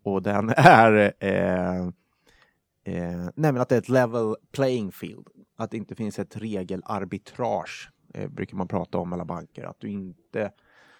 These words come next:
eh, ska förlora på att ligga i ett land mot ett annat och så vidare. Och det här har man jobbat jättemycket med inom E U och Sverige har ju varit med på den pucken ganska länge. Men ska vi vara helt ärliga så var det ju så att det var ju, eh,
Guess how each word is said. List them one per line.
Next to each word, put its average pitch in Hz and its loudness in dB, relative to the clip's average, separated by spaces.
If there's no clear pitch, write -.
eh, - -10
ska - -6
förlora 117 -4
på - -12
att - -10
ligga - -12
i 101 -4
ett - -10
land 90 -10
mot 90 -18
ett - -12
annat 87 -8
och - -16
så - -10
vidare. - -10
Och 110 -4
det 120 -4
här 160 -4
har 151 -6
man 151 -4
jobbat 127 -4
jättemycket 135 -6
med 127 -6
inom 92 -6
E 92 -10
U - -16
och 104 -10
Sverige 117 -4
har 135 -6
ju 147 -4
varit 131 -4
med 127 -6
på 139 -4
den 98 -2
pucken 98 -6
ganska 92 -4
länge. 101 -6
Men 95 -6
ska - -10
vi - -4
vara 107 -6
helt 139 -6
ärliga 98 -2
så - -8
var 101 0
det - 0
ju 98 -2
så 92 -4
att - -6
det - -12
var 104 0
ju, 104 2
eh, 98 -6